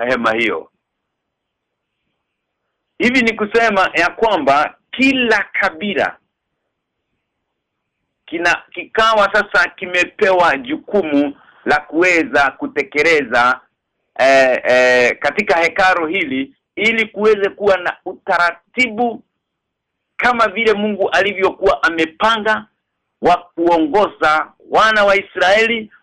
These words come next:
wa kuwapatanisha na Mungu mwenyewe. Na ikumbukwe ya kwamba hekalu hili niliwaelezea wakati nilipokuwa nikiwafundisha juu ya hekalu, ya kwamba hapa ndipo palipo na njia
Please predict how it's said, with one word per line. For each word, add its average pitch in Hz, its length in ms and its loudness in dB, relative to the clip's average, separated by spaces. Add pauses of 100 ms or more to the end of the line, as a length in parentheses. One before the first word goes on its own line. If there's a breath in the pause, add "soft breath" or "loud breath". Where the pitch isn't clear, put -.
(120)
wa 156 140 2
kuwapatanisha 170 1200 -2
na 156 200 0
Mungu 208 340 -2
mwenyewe. 208 580 0 (200 loud breath)
Na 185 140 -2
ikumbukwe 214 760 0
ya 214 160 4
kwamba 156 640 -2 (760)
hekalu 240 480 0
hili 226 420 0
niliwaelezea 202 920 2
wakati 202 400 0
nilipokuwa 196 500 -2
nikiwafundisha 185 800 -4
juu 185 300 -6
ya 170 240 2 (180 loud breath)
hekalu, 170 680 0 (300 loud breath)
ya 190 180 2
kwamba 208 640 0
hapa 226 580 0
ndipo 180 720 -4
palipo 175 520 0
na 160 220 2
njia 139 680 -2